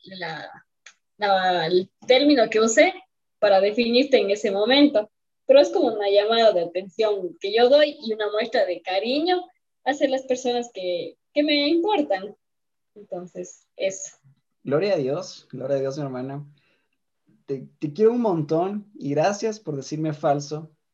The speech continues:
Speaker 2: Así, así uno se convierte, aunque no lo crea.
Speaker 1: <laughs>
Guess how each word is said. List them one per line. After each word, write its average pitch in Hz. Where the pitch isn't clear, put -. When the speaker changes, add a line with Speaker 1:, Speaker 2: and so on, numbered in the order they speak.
Speaker 2:
Así, 143
así 147
uno 151
se 151
convierte, 135
aunque 127
no 127
lo 127
crea. -
Speaker 1:
<laughs> -